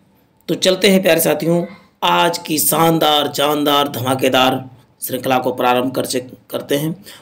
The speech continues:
हो चुका आगाज लड़का जुग बदलने की तैयारी और जीत उसी की होगी जिसका संघर्ष है जारी। चल-, चलिए हमारे साथ संघर्ष करना प्रारंभ कीजिए। चलते हैं। फर्स्ट देखिए, जीव विज्ञान बायोलॉजी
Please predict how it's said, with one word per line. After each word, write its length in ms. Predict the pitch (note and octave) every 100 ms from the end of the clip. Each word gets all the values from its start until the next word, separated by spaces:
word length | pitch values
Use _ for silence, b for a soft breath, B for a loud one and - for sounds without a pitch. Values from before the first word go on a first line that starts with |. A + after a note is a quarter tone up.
| -
हो 100 | A3+
चुका 240 | G#3 F3+
आगाज 440 | D#3+ C#3 D3 D#3+ -
लड़का 280 | C3+ C3 B2+
जुग 280 | - F3+
बदलने 320 | D#3+ C3+ B2+ B2+
की 120 | C3
तैयारी 500 | B2+ B2+ C#3+ F#3+ F3 B B
और 120 | -
जीत 320 | A2+ B3 B3+ D3+
उसी 180 | D3
की 120 | C#3 C3
होगी 260 | B2+ B2+
जिसका 280 | A#2+ A#2 B2
संघर्ष 500 | A2 G#2 G2+ D3+ B2
है 60 | A#2
जारी। 240 | A#2 A#2
चल-, 540 | A2+ D3+ D3 - _
चलिए 220 | - C#3+ C3+
हमारे 260 | B2 A#2+
साथ 140 | C3 A#2
संघर्ष 420 | A2+ G#2+ B2 -
करना 220 | A#2 A#2
प्रारंभ 380 | A2+ A#2+ C#3+ D3
कीजिए। 480 | E3+ E3 A#3 A#3 B B B B B B B B B B B B B _ _ - _
चलते 300 | - C3 C3+
हैं। 320 | C#3 D3 - - _ _ _ _ _ _ _ _ _ _ - _ _ _ _ _ _ _ _ - - _ _ _ _ _ _ - - - -
फर्स्ट 300 | D#3+ E3 -
देखिए, 240 | D3+ E3+
जीव 300 | C#3+ - F3+
विज्ञान 400 | E3+ D3+ D#3 D#3
बायोलॉजी 580 | C3 C3+ D3+ C#3 - -